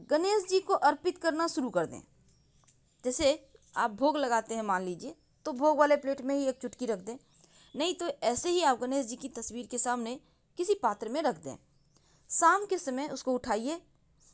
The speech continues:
और उठाकर रात में सोने के पहले, कुछ देर पहले पूरे परिवार के साथ या सिर्फ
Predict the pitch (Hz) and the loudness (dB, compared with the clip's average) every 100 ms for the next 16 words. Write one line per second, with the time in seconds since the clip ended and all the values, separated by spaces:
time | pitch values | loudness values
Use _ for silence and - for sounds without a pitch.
0 | _ - 226 220 240 311 330 185 - _ | _ -4 -2 -2 0 0 2 0 -2 _
1 | _ _ _ _ _ _ - 269 339 392 | _ _ _ _ _ _ 0 4 6 4
2 | 403 403 311 311 320 320 240 240 151 - | 0 0 0 -2 -2 -2 -2 -2 -4 -4
3 | 285 233 233 202 208 311 - _ _ _ | -2 0 -2 -2 -4 -4 -8 _ _ _
4 | - 370 370 302 294 320 320 294 294 320 | -2 -2 -2 2 2 2 2 2 4 2
5 | 311 349 339 381 - | 0 -2 0 -2 -4